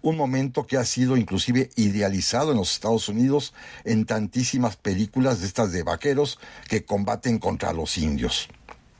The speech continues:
Pero el problema real y la historia real es que en la zona fronteriza México-norteamericana, allí efectivamente era el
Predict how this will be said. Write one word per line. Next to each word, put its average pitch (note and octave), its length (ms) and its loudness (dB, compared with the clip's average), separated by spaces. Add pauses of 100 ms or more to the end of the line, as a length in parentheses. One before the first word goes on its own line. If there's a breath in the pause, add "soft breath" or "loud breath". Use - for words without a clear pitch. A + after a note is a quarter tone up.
(800 loud breath)
Pero E3 160 2
el E3 80 -4
problema D4+ 340 0
real E3 320 0
y B2 60 -2
la B2 80 2
historia A3 400 0
real C3+ 400 -2 (720 soft breath)
es B2+ 200 0
que C3+ 240 2
en G#2 80 0
la F#2 120 0
zona D3 260 0
fronteriza G#2+ 680 0
México-norteamericana, G2+ 1300 0 (500 soft breath)
allí E3 300 0
efectivamente C#3 840 0
era C3+ 80 2
el B2+ 160 0